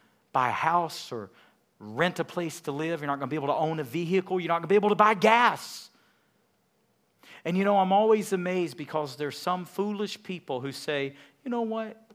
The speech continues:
So what if Christ comes? I'll get saved during the tribulation." Oh, friend, what you will face, what you will face.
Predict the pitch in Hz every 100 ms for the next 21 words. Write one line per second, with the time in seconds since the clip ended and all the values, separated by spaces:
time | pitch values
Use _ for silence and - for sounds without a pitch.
0 | _ _ _ - _ _ _ _ _ -
1 | - 202 160 127 117 - 127 117 - 127
2 | 123 147 - _ _ _ _ _ _ _
3 | _ _ _ _ - 165 143 120 147 135
4 | 131 127 123 - 143 139 143 151 - 117
5 | - 127 143 139 - 139 117 104 _ _
6 | _ _ _ _ _ _ _ _ _ _
7 | _ _ - 123 123 127 120 127 120 120
8 | 113 104 - - _ _ _ _ _ _
9 | _ _ - 123 127 123 127 - 123 113
10 | -